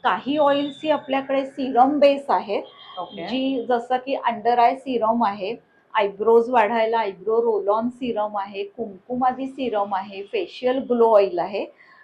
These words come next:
Speaker 1: ह्या व्यतिरिक्त आपल्याकडे हेअर केअरसाठी हेअर ऑइल आहे, त्याच्यानंतर डॅन्ड्रफ कंट्रोल करण्यासाठी स्कॅल्प केअर म्हणून स्कॅल्प केअर ऑइल आहे.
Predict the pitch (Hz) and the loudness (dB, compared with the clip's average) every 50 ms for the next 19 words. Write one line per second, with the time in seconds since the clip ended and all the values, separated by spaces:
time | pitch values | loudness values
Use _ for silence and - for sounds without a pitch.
0 | _ _ - 196 220 226 240 262 262 277 233 - - 269 285 294 294 285 - _ | _ _ -16 -8 0 2 2 2 4 2 0 0 -2 -4 -2 -2 -4 -6 -8 _
1 | _ 302 302 311 - - 285 - - 247 254 269 262 262 277 262 277 285 285 269 | _ 0 2 2 2 0 -2 -4 -4 -4 -4 -2 -2 -2 -4 -2 -2 -2 -2 -4
2 | 269 262 233 220 233 254 277 262 - 277 262 254 262 277 269 - 269 262 262 - | -4 -4 -4 -2 -2 -4 -6 -6 -4 -4 -4 -4 -4 -8 -8 -6 -8 -8 -8 -8
3 | - 269 277 302 294 _ _ _ _ _ _ _ _ - - 247 240 233 247 254 | -10 -10 -10 -10 -12 _ _ _ _ _ _ _ _ -10 -6 -2 -2 0 2 4
4 | 262 262 262 269 302 294 269 - 240 240 247 254 269 285 269 - _ 226 185 - | 4 4 4 4 2 -4 -4 -4 -4 -4 -2 -2 -4 -4 -6 -8 _ -12 -12 -8
5 | - 214 220 233 240 240 233 - 240 240 233 - 220 196 185 196 196 214 240 254 | -8 -8 -6 -6 -6 -8 -6 -6 -6 -6 -4 -2 -2 -4 -4 -4 -4 0 0 0
6 | 254 254 - 285 269 240 233 233 240 240 240 240 - 247 233 226 226 226 226 - | 0 -2 -4 -4 -4 -4 -2 -2 -2 -2 -2 -4 -6 -6 -6 -6 -6 -8 -8 -10
7 | 233 220 - 247 247 240 - - _ - 202 185 196 202 196 - _ - 254 240 | -10 -10 -10 -10 -10 -10 -12 -10 _ -2 0 0 -2 -4 -8 -14 _ -2 0 0
8 | 240 254 247 247 254 240 233 240 240 247 247 247 - - - - _ _ - 214 | 0 0 -2 -2 -2 -2 -2 -2 -2 -2 -4 -4 -8 -12 -16 -20 _ _ -2 -2
9 | 196 196 196 - - _ - 240 247 254 - - - 208 202 233 262 240 214 180 | -2 -2 -4 -8 -6 _ 0 0 0 0 0 0 0 0 0 0 0 0 0 0
10 | 180 196 196 262 | -2 -2 -6 -6